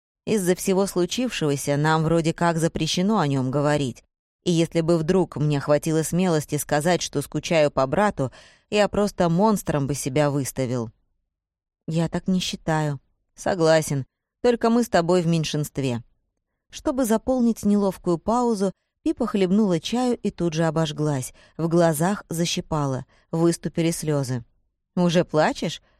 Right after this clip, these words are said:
Мы еще даже до грустной части не дошли». Правая бровь Рави поползла вверх. «Чай горячий», сказала Пипа, чувствуя, как обожженный язык опухает во рту. «Пусть остынет. Буквально один миг.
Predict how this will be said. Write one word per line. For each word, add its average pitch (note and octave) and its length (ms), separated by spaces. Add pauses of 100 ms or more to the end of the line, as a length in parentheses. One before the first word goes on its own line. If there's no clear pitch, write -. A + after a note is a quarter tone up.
(100)
Мы G3 180
еще F#3 240
даже F3 320
до F3 180
грустной F3+ 420
части E3 380
не G3 160
дошли». C#3 460 (680)
Правая D3+ 400
бровь C#3 300
Рави C#3 460
поползла C#3 640
вверх. C3 420 (520)
«Чай F#3+ 340
горячий», E3+ 720 (380)
сказала D#3+ 540
Пипа, G3+ 420 (320)
чувствуя, F3+ 460
как F3 300
обожженный E3 760
язык D3 380 (180)
опухает D3+ 600
во D3 140
рту. C#3 340 (460)
«Пусть D3 240
остынет. D3 560 (260)
Буквально A3+ 520
один F#3 300
миг. G3 220